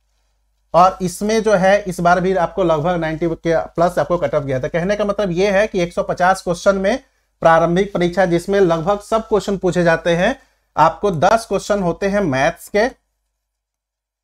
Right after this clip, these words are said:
और एक सौ चालीस नंबर होते हैं आपको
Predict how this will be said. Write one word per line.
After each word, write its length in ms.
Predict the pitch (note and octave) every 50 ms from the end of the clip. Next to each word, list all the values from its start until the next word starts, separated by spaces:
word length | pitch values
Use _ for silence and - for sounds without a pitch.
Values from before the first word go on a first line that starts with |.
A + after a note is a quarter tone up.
| _ _ _ _ _ _ _ _ _ _ _ _ _ _ _ _ _ _ _ _ _ _ _ _ _
और 240 | - D#3+ F3+ E3+ - -
एक 160 | F3 F3+ F3+
सौ 140 | - B3 A#3+
चालीस 520 | A#3+ - - F#3 E3 D#3+ E3+ G3 A3 -
नंबर 300 | B3+ A3+ F#3 F#3 F#3+ F#3+ F#3+
होते 220 | E3+ E3+ F3 G3+ G3
हैं 180 | F3 F#3+ G#3
आपको 400 | A3+ F#3+ D#3 D3+ - - F#3+ A3